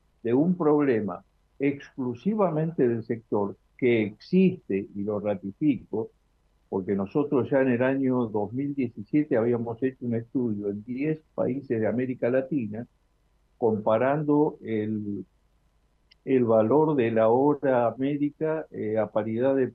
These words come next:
poder de compra en dólares, y Argentina era el que menos pagaba de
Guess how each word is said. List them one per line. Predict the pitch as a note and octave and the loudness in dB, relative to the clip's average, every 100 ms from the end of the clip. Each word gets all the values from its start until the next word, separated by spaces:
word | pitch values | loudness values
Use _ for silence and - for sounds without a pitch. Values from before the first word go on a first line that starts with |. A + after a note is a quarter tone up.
| _ | _
poder | - A2 B2+ | -8 -2 -2
de | C3 A2+ | -2 -4
compra | B2 B2+ B2+ B2+ A#2 | -2 -4 -4 -6 -6
en | B2+ | -4
dólares, | A#2+ G2+ G#2+ A2 C3 _ _ _ - | -2 -2 -6 -8 -10 _ _ _ -2
y | A#2 | 0
Argentina | A#2 B2 B2 F3 A3+ A#3+ E3 | 2 0 -2 -2 0 0 0
era | B2+ C3+ | 0 0
el | A#2 | 0
que | A2+ A2+ | -4 -6
menos | C3+ C3+ A#2 - | -4 -6 -8 -4
pagaba | A#2 F3+ G#3+ A#2+ G2 | -2 2 0 0 -2
de | G2 | -6